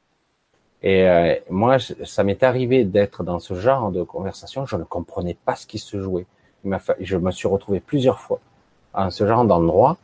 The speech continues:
Alors, c'est super intéressant, hein, mais on comprend pas, mais qui, de quoi il parle ? Et puis après, on comprend, mais c'est, c'est dingue, quoi.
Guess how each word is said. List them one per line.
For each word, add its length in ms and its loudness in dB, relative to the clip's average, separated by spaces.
Alors, 140 -16
c'est 100 -10
super 260 0
intéressant, 500 4
hein, 80 -8
mais 260 2
on 60 -20
comprend 380 -6
pas, 200 0
mais 140 -6
qui, 220 -20
de 60 -6
quoi 140 -2
il 60 -4
parle ? 320 -2
Et 100 -8
puis 160 -6
après, 260 -2
on 100 4
comprend, 420 -2
mais 140 -6
c'est, 180 -20
c'est 140 -10
dingue, 340 -4
quoi. 200 -18